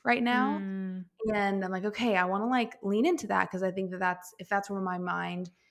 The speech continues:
Speaker 1: and my intuition is, like, continuing to lead me, I want to, like, investigate that. And
Speaker 2: Yeah.
Speaker 1: at the same time, I'm like, "I don't have time for that." I'm in
Speaker 2: Mm.
Speaker 1: this now. I gotta keep, like, moving forward and I gotta keep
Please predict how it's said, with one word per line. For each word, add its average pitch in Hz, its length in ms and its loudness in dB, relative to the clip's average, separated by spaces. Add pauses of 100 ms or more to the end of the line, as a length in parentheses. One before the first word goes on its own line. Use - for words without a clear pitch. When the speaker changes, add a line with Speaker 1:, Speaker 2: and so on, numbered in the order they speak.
Speaker 1:
and 196 80 -2
my 190 120 0
intuition 180 500 -4
is, 175 100 -6
like, 170 180 -4
continuing 180 560 -4
to 175 140 -10
lead 170 280 -4
me, 214 200 2
I 202 80 2
want 170 420 -6
to, 175 300 -2
like, 170 240 -6 (540)
investigate 233 680 0
that. 330 300 2 (500)
And 185 100 4
Speaker 2:
Yeah. - 20 6
Speaker 1:
at 190 140 2
the 208 80 2 (100)
same 220 200 6
time, 196 340 4
I'm 185 120 0
like, 180 280 0 (760)
"I 226 60 6
don't 277 100 6
have 285 120 2
time 214 240 2
for 220 80 -4
that." 208 260 -2 (1040)
I'm 240 140 6
in 254 80 4
Speaker 2:
Mm. - 20 4
Speaker 1:
this 226 180 -2
now. 208 480 -2 (120)
I 220 100 4
gotta 247 140 4
keep, 240 240 -2
like, 208 280 2
moving 226 260 6
forward 214 500 4
and 185 120 -2
I 185 80 -2
gotta 208 140 -2
keep 220 360 -4